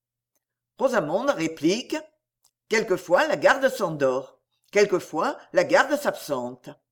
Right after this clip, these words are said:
Beppa insiste. « Madame, la porte est toujours fermée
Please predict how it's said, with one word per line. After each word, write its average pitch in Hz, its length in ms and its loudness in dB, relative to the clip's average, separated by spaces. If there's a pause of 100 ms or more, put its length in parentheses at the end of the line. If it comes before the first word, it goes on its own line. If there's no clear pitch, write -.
(840)
Beppa 269 380 4
insiste. « 170 720 -2 (340)
Madame, 247 520 4 (140)
la 190 120 0
porte - 280 -4
est 143 140 -4
toujours 262 300 -2
fermée 185 580 -2